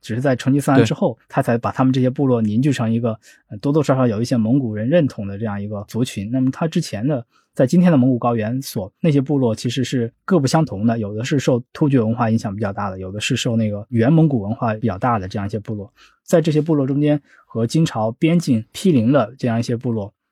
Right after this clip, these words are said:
Speaker 1: 其实已经给金朝造成了很大的困扰，特别是从金世宗、金章宗以来，其实南宋就听到，就是说金朝北边就有很多麻烦事情，就是有很多，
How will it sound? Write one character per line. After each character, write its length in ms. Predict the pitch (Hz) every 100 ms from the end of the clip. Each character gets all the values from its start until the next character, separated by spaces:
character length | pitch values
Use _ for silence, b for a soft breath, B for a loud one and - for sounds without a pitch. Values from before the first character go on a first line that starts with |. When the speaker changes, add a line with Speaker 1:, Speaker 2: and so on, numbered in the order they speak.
| _
Speaker 1:
其 160 | - 135
实 220 | 143 143
已 80 | 104
经 240 | 131 139
给 180 | 139 95
金 180 | - 143
朝 300 | 139 101 123
造 160 | - 120
成 120 | 131
了 60 | 123
很 160 | -
大 160 | 95 139
的 100 | 107
困 220 | - 170
扰， 120 | 127 - _ _ _
特 140 | -
别 100 | 117
是 240 | 104 127 113 b b b _ _
从 200 | - 127
金 220 | 127 143
世 160 | 139 135
宗、 220 | 131 127
金 180 | - 143
章 160 | 143 143
宗 160 | 143
以 60 | 110
来， 200 | 92 104
其 140 | -
实 80 | 117
南 200 | 113 104
宋 200 | 139 151
就 160 | 135 120
听 220 | - 127
到， 160 | 120
就 60 | 117
是 40 |
说 100 | 117
金 200 | 113 135
朝 160 | 131 101
北 180 | - 95
边 180 | 113 113
就 120 | 123
有 100 | 117
很 100 | -
多 120 | 107
麻 180 | 101 113
烦 160 | 139
事 80 | 127
情， 260 | 117 98 113
就 160 | - 117
是 180 | 113 107
有 140 | 110
很 120 | -
多， 120 | 104